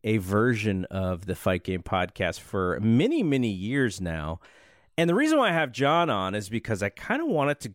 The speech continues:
go over the origin of the podcast, the origin of this network, uh, how he and I met, uh, his booking days from, from Premiere, which is where I really got to know him.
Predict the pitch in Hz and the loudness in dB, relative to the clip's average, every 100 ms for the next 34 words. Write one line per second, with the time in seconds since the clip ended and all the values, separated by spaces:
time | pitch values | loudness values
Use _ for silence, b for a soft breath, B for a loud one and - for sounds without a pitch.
0 | - 104 98 - 101 92 87 92 95 117 | -6 -2 0 0 -2 -2 -2 0 0 -2
1 | b b b b _ 139 143 - 117 120 | b b b b _ -2 -2 -4 2 4
2 | 156 175 160 139 160 160 147 127 107 95 | 4 4 2 0 0 2 0 -2 -4 -10
3 | - - 185 185 - 190 165 151 120 123 | -6 0 0 0 -2 0 0 -2 -2 0
4 | 127 104 95 78 - 110 127 165 170 151 | 0 -2 -4 -6 -4 2 4 2 0 0
5 | 156 143 135 - b b b b - 101 | 2 4 2 -4 b b b b -4 -2
6 | 139 127 147 139 113 131 143 139 139 139 | -2 -2 -2 0 2 2 2 2 4 4
7 | 135 - b b b - 90 73 76 131 | 2 -4 b b b -6 -4 -4 -2 0
8 | 131 113 98 - _ 104 127 143 151 135 | 2 0 -6 -14 _ -2 0 0 0 0
9 | 123 127 127 127 117 - 120 107 98 131 | 2 2 2 0 -2 -2 0 0 -2 -2
10 | 107 - 113 113 127 127 113 107 92 101 | -2 -2 0 2 2 2 0 -2 -2 2
11 | 107 107 - 110 127 117 107 98 101 95 | 2 2 0 -2 -2 -2 -2 -2 -4 -4
12 | 98 98 110 110 104 92 | -4 0 0 0 0 -2